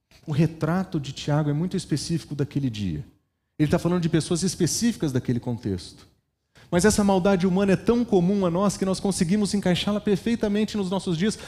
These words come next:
porque o mesmo problema existe hoje. Gente que vive do trabalho, que vive dos esforços e não acredita que tem nada a ver com qualquer uma das pessoas.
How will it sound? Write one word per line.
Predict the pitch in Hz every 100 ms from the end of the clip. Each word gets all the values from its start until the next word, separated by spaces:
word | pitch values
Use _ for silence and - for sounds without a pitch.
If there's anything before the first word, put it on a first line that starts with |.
| - -
porque | 233 247
o |
mesmo | 220 240 247 240
problema | 226 190 226 240
existe | 170 208 247 - 285
hoje. | 240 220 254 185 101 80 - _ _ _ _ _ _ _ _ _ _ _ _ _ _ _ _ _
Gente | 127 120 160 247 277 254 247
que | - 190
vive | 156 226 262 233 233
do | 208
trabalho, | 202 185 156 170 185 185
que | 185
vive | 160 190 226
dos | 202 190
esforços | 170 - - 190 196 190 160
e | 185
não | 185 214 233
acredita | 214 202 156 208 202
que | 196
tem | 175 202
nada | 185 190 220 202
a |
ver | 208
com | 214
qualquer | 214 220 208 240
uma | 226 233 226
das | 214
pessoas. | 208 - 220 220 151 - -